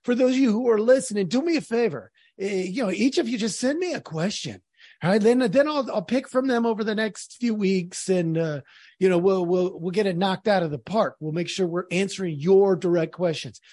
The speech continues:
They can be as specific or generic as you want them.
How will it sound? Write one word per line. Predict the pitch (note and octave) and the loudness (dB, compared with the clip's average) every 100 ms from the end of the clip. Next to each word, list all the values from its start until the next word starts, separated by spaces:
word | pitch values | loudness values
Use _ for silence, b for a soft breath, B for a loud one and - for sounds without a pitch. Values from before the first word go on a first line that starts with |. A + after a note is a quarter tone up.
| B F#3 | B 2
They | G3 | 2
can | G3+ | 2
be | G#3+ G#3+ | 0 0
as | - | 0
specific | - - G#3 - B3+ C4+ C#4+ C4+ | -6 -8 -8 -6 -2 -2 -2 -4
or | A#3 F#3+ | -2 0
generic | G3 F#3+ G3+ G3 F#3 G#3+ | 2 2 2 2 0 0
as | D#3+ F3+ D#3 D3+ | 0 2 0 -2
you | D#3+ | -4
want | D#3 D#3 C#3 | -2 -2 -4
them. | A#2 G2+ | -10 -16